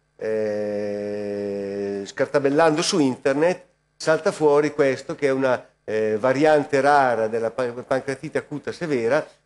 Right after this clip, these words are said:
eh, con mortalità elevata. La maggior parte dei casi di pancreatite infisematosa sono dovuti a superinfezioni della gram negativi, Escherichia o Klebsiella pseudomonas.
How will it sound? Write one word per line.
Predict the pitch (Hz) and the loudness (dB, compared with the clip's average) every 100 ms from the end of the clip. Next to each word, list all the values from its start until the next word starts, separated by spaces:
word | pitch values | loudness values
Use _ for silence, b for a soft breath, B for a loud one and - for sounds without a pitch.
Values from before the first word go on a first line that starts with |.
| _ | _
eh, | 117 120 120 | -4 -2 -2
con | 139 135 | 0 2
mortalità | 127 123 120 127 131 - 135 | 2 0 -2 -4 -4 -2 0
elevata. | 160 151 139 135 175 165 - _ | 0 2 2 2 -2 -6 -8 _
La | 120 | 0
maggior | 143 135 135 | 2 0 0
parte | 147 139 | 0 0
dei | 135 131 | -6 -2
casi | 156 147 135 120 117 b _ - | 2 2 2 -2 -12 b _ -14
di | 123 | -4
pancreatite | 139 127 127 139 | -2 -2 -6 -8
infisematosa | 139 123 131 127 147 127 | -8 -6 -6 -4 -4 -6
sono | - 123 | -6 -6
dovuti | 135 139 127 | -6 -6 -6
a | |
superinfezioni | 120 123 127 117 123 - 135 | -6 -8 -8 -8 -10 -4 -2
della | 120 110 | 0 0
gram | 113 127 | 0 0
negativi, | 127 127 131 135 127 - _ | -2 -2 -2 -2 -2 -8 _
Escherichia | 120 - 135 139 135 - 113 - _ | -12 -6 -2 -2 -4 -2 -4 -4 _
o | 120 | -12
Klebsiella | - 123 101 143 135 | -8 -8 0 2 2
pseudomonas. | - 151 170 165 127 139 170 - | -2 -2 -2 0 0 2 0 -4